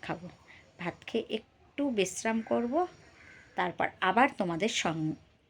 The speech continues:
তোমাদের সামনে আসব। আবার আমি তোমাদের সামনে আসবো। তো চলো ভাত খেয়ে একটু বিশ্রাম করে তোমাদের সাথে আবার দেখা হচ্ছে বিকেলবেলা। দুপুরে ঘুমিয়েছিলাম, বলেছি একটু বিশ্রাম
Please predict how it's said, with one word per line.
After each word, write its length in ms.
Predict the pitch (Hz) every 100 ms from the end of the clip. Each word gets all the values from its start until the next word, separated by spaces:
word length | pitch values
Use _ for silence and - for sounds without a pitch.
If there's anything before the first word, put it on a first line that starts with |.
| -
তোমাদের 280 | 170 180 240 -
সামনে 300 | 254 240 180
আসব। 320 | 156 147 - - - - - - - -
আবার 200 | - 214 226
আমি 140 | 226 220
তোমাদের 260 | 220 214 -
সামনে 200 | 220 220
আসবো। 180 | 226 247 240
তো 60 | 202 -
চলো 180 | 208 202
ভাত 240 | 180 160 -
খেয়ে 140 | 202
একটু 140 | - 202
বিশ্রাম 420 | 180 180 - 208 208
করে 140 | 247 302 -
তোমাদের 260 | 165 156 -
সাথে 160 | 185
আবার 200 | 202 214 226
দেখা 260 | 165 - 160
হচ্ছে 380 | 156 - - 180 - - -
বিকেলবেলা। 600 | 190 208 180 160 104 - - _ _ _ _ _ _ _ _ - _ _ _ _ _ _ -
দুপুরে 360 | 226 262 277 269 254
ঘুমিয়েছিলাম, 580 | 254 262 262 277 254 277 269
বলেছি 280 | 233 240 269
একটু 140 | 226
বিশ্রাম 460 | 214 214 208 254